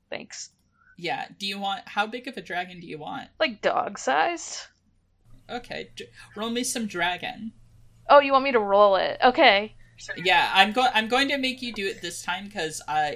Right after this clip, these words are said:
Speaker 2: you're, there's a specific goal with the Sword of Dragon, I guess.
Speaker 1: Interesting.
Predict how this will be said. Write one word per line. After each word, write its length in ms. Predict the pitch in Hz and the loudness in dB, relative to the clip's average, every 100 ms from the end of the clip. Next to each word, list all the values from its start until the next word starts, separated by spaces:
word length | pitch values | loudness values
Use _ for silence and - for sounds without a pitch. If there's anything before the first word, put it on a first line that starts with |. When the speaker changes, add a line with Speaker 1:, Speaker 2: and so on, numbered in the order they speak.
| - 165 | -10 -12
Speaker 2:
you're, 480 | 156 156 147 151 _ - _ - | -10 -8 -10 -16 _ -20 _ -8
there's 200 | 160 165 | -6 -4
a 60 | 165 | -4
specific 640 | - 170 - 170 156 147 | -6 -6 -6 -4 -6 -6
goal 420 | - 139 117 - - | -8 -8 -8 -12 -12
with 180 | 156 - | -12 -10
the 80 | 135 | -12
Sword 280 | - 139 | -8 -10
of 80 | 151 | -10
Dragon, 420 | - 131 - - | -8 -8 -8 -12
I 140 | - - | -16 -16
guess. 500 | - - - - - - - - - - _ - | -16 -14 -10 -10 -10 -18 -20 -20 -20 -20 _ -10
Speaker 1:
Interesting. 580 | 208 190 - 185 180 | -10 -10 -8 -6 -6